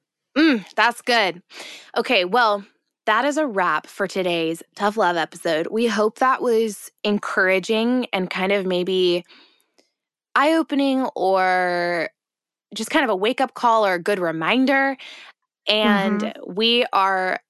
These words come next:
Speaker 1: walking with you through the,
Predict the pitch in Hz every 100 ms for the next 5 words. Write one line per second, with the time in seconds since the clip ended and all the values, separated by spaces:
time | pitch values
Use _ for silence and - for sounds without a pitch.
0 | _ _ _ - 185 202 214 233 226 208
1 | 185 180 170 160 170 196 _ _ 190 202
2 | 196 196 190 - - 190 190 180 170 170
3 | 180